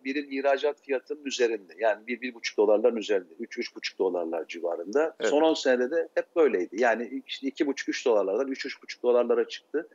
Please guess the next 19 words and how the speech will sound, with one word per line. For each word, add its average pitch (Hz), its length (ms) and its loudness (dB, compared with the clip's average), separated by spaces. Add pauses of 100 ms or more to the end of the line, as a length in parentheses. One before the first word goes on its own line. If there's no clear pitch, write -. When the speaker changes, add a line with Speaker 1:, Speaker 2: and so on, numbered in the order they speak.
(440)
Speaker 1:
E, 123 160 4
şu 170 180 -2
anda 165 220 0
bu 180 60 -2
seviyelerde 104 680 -2
ama, 226 280 -6 (340)
e, 113 180 0
bizim 170 420 -2
nerede 185 300 4
olduğumuzu 127 640 -4
ve 175 120 -4
nasıl, 170 360 -4 (100)
e, 143 100 2 (400)
yer, 131 320 2
nerelerle 143 480 0
rekabet 135 380 -2
edeceğimizi 113 680 -4 (240)
belirlememiz 139 600 0
lazım. 92 300 -2